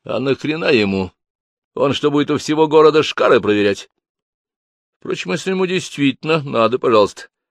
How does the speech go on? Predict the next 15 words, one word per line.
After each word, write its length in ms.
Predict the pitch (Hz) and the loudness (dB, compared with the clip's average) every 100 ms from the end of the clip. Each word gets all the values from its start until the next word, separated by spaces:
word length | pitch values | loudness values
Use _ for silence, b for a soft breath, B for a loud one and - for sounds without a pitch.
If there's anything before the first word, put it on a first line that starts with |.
| _ _ | _ _
Сороковой, 760 | - - 190 151 156 135 120 - _ _ _ _ | -6 2 2 4 4 6 4 0 _ _ _ _
сорок 440 | - - 139 117 - | -18 -2 2 2 2
первый 340 | 123 117 110 | 2 4 4
размер 360 | 110 98 113 101 | 4 2 -2 -4
с 140 | - | -8
закруглённым 720 | - 135 143 135 123 117 113 | -2 0 2 2 2 0 -2
тупым 300 | 101 123 127 | -4 -4 -2
носом, 340 | 110 104 117 98 _ _ _ _ | 0 0 -2 -8 _ _ _ _
на 140 | 151 | -2
толстой 400 | 139 156 - 123 | 4 2 4 2
подошве 440 | 117 107 107 - 117 | 2 2 0 -2 -6
телесного 520 | 151 151 - 110 98 | 0 0 0 -2 -4
цвета". 340 | 113 - - - _ _ _ _ _ _ _ _ _ _ | -2 -4 -4 -14 _ _ _ _ _ _ _ _ _ _
"Офицер 640 | - 101 104 101 - 117 110 | -10 -8 -6 -10 -2 -2 -2
спрашивает", 920 | - 117 117 113 - 120 113 - | -2 0 0 0 -2 -2 -2 -4